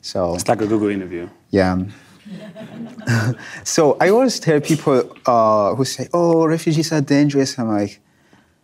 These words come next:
Speaker 1: "No, you don't know, um, the kind of interviews you have to go through before you come here." It is so intense, um, up to the point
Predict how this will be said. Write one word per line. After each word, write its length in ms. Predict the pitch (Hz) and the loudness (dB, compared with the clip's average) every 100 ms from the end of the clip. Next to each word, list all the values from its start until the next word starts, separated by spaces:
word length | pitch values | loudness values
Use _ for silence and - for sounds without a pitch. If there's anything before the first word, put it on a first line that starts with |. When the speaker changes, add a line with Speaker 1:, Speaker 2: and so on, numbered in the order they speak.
| _ | _
Speaker 1:
"No, 540 | - 107 104 90 87 101 | -2 2 4 2 -2 -6
you 140 | - 110 | 0 2
don't 260 | 120 113 107 | 4 4 2
know, 480 | 101 95 95 90 - | 2 2 2 -2 -4
um, 640 | 101 98 95 95 - - 120 | -2 0 0 -2 -6 -10 -8
the 60 | - - | -8 -6
kind 160 | 107 101 | -2 -2
of 160 | 104 - | -2 -4
interviews 580 | 104 98 92 - 90 - | -6 -6 -6 -4 -6 -6
you 60 | |
have 160 | - 92 | -10 -10
to 100 | - | -8
go 160 | 87 85 | -6 -6
through 420 | - - 76 78 - - - - | -6 -8 -6 -6 -10 -20 -18 -14
before 280 | - - | -10 -4
you 100 | 85 | -4
come 240 | 80 - 82 | -4 -8 -10
here." 360 | 82 76 71 - _ _ _ _ _ | -8 -8 -8 -12 _ _ _ _ _
It 80 | 101 | -2
is 100 | 101 | -2
so 220 | - 127 | 2 4
intense, 960 | 123 104 98 - - 117 90 65 - - _ - - - - | 4 0 -2 -8 -8 -6 -4 -4 -6 -10 _ -20 -20 -20 -2
um, 600 | 98 95 90 90 90 85 - _ | 0 2 0 -4 -6 -8 -12 _
up 100 | 98 | -12
to 100 | - | -6
the 120 | 98 87 | -2 -2
point 460 | - 95 87 85 | -2 -4 -2 -4